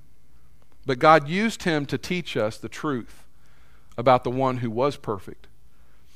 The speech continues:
And God used him to teach us the truth about the one who was God. Here's something interesting for you. I don't know if you know this or not, but Jesse, when you read the name Jesse in the Old Testament, Jesse, that name is a personal name, but you know what it means?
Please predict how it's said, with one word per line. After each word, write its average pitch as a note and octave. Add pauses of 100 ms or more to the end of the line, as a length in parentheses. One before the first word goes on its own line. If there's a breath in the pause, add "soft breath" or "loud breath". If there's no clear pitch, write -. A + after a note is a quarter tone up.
(120 soft breath)
And C#3+
God D3+
used G3+
him D3+
to C3
teach E3
us D3
the B2+
truth E3+
about C3
the C3+
one B2+
who A#2+
was B2+
God. A#2 (280 loud breath)
Here's C4+
something F3
interesting C3
for B2+
you. D3+
I -
don't A#3
know G#3
if -
you E3
know E3
this E3
or C#3+
not, B2
but C3 (340 loud breath)
Jesse, G3 (360 soft breath)
when D#3
you D#3
read F#3+
the G3+
name F#3
Jesse D#3+
in F3
the D#3
Old E3
Testament, F3
Jesse, F3
that E3
name F3
is C3+
a A#2+
personal G3
name, D3
but B2
you D3+
know F3
what F#3
it E3+
means? E3+